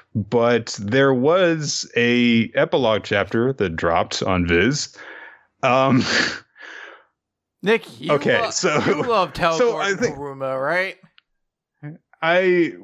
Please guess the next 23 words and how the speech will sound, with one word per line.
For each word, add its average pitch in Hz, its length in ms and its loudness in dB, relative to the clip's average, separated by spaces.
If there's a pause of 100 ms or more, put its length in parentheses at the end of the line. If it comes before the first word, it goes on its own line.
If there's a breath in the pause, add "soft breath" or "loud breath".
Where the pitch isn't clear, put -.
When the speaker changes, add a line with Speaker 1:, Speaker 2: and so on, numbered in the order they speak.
(120)
Speaker 1:
was 151 300 -2
high 233 300 2
on 196 140 4
it 170 160 0
to 143 100 0
begin 123 420 2
with, 95 380 0
and 110 180 2
then 131 180 4
just 123 180 0
got 135 240 2 (180)
kind 139 180 2
of 117 80 -2
increasingly 113 1000 2
disillusioned 92 840 0
by 95 220 2
it 98 100 0
with 87 220 -4
time. 87 520 0 (1400 loud breath)
Um, 117 600 2 (680)
I 139 120 2
will 151 220 2
say, 120 680 0